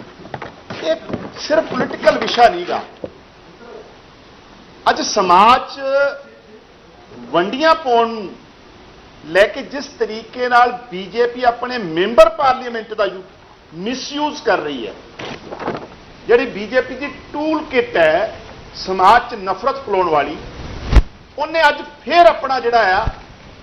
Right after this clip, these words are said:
ਰੂਪ ਦਿਖਾਇਆ, ਰੰਗ ਵੀ ਦਿਖਾਇਆ। ਆਪਾਂ ਨੂੰ ਸਾਰਿਆਂ ਨੂੰ ਪਤਾ ਹੈ ਕਿ ਬੀਜੇਪੀ ਵੱਲੋਂ ਲਿਆਏ ਗਏ ਤਿੰਨ ਕਾਲੇ ਕਾਨੂੰਨਾਂ ਦੇ ਖਿਲਾਫ ਬਹੁਤ ਵੱਡਾ ਸੰਘਰਸ਼ ਹੋਇਆ।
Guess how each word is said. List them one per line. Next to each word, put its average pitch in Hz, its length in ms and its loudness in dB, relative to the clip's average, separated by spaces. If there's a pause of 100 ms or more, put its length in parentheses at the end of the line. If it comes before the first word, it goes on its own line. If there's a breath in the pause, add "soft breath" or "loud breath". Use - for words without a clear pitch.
(180)
ਰੂਪ 262 400 -4
ਦਿਖਾਇਆ, 151 500 2 (680)
ਰੰਗ 156 260 2
ਵੀ 160 140 -2
ਦਿਖਾਇਆ। - 440 0 (3250)
ਆਪਾਂ 320 220 6
ਨੂੰ 330 120 -2
ਸਾਰਿਆਂ 277 340 4
ਨੂੰ 320 100 -4
ਪਤਾ 208 340 2
ਹੈ 170 180 2
ਕਿ 254 400 -12 (1400)
ਬੀਜੇਪੀ 254 520 0
ਵੱਲੋਂ 254 300 4
ਲਿਆਏ 208 400 4
ਗਏ 254 220 0 (440)
ਤਿੰਨ 269 260 -2
ਕਾਲੇ 220 380 4
ਕਾਨੂੰਨਾਂ 214 480 -4
ਦੇ 226 160 4
ਖਿਲਾਫ 185 600 2 (140)
ਬਹੁਤ 254 300 -2
ਵੱਡਾ 185 300 -2
ਸੰਘਰਸ਼ 156 540 -4
ਹੋਇਆ। 196 240 -2